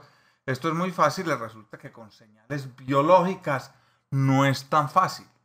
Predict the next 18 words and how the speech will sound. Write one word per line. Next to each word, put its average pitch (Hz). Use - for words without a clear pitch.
¿cierto? 196
Con 117
señales 113
normalmente 151
producidas 139
por 131
un 123
paciente 147
no 123
es 123
tan 143
fácil. 156
Por 202
eso 185
nosotros 139
utilizamos 107
la 147
biología 147